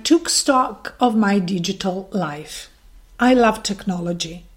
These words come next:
However, in this fast-paced world where there are hundreds, and I think I'm being very conservative,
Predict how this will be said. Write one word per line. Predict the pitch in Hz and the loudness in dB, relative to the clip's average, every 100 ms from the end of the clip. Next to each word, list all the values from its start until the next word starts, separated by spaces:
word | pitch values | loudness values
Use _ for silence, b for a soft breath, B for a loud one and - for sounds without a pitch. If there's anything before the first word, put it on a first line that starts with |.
| b b b b b | b b b b b
However, | - 240 262 302 311 302 302 | 2 4 6 4 4 2 0
in | - 226 214 | 2 4 6
this | 226 220 - | 6 6 -2
fast-paced | 226 240 - - 208 208 - 202 | -2 -2 -2 0 2 2 0 -4
world | 180 196 214 220 233 226 - b b b b | 0 0 0 0 0 -4 -10 b b b b
where | 208 190 | 0 2
there | 208 208 | 4 6
are | 208 202 - | 4 2 -4
hundreds, | - 240 247 233 214 254 269 - | 0 2 4 6 6 6 2 -2
and | 220 196 | 2 2
I | 190 | 2
think | 220 208 196 | 0 0 0
I'm | 190 190 | 0 2
being | 185 190 185 | 2 2 2
very | 180 180 180 175 | 2 4 4 0
conservative, | - 175 - 190 185 180 185 175 185 185 | -2 -4 2 2 2 0 0 0 0 -2